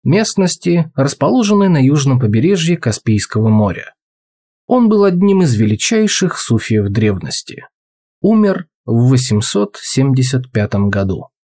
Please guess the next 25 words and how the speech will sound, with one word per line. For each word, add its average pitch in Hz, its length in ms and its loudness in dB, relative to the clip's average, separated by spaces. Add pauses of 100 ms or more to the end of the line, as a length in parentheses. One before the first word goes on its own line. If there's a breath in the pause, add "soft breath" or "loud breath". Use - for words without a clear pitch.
(500)
Его 143 340 2
дед 220 300 2
был 196 220 2
зороастрийцем, 175 1120 0
затем 113 440 0
принявшим 113 680 0
ислам. 104 600 -4 (520)
Баязид 120 800 0
проходил 185 420 0
курс 196 380 -2
эзотерического 147 800 0
развития 208 680 0
у 139 80 0
мастера 165 560 0
Абу 113 480 0
Али 127 240 2
Синда, 127 720 0 (260)
который 190 400 0
был 175 260 4
недостаточно 147 960 0
знаком 127 680 0
с - 160 -4
внешними 196 580 2
ритуалами 113 720 2
ислама. 113 500 -2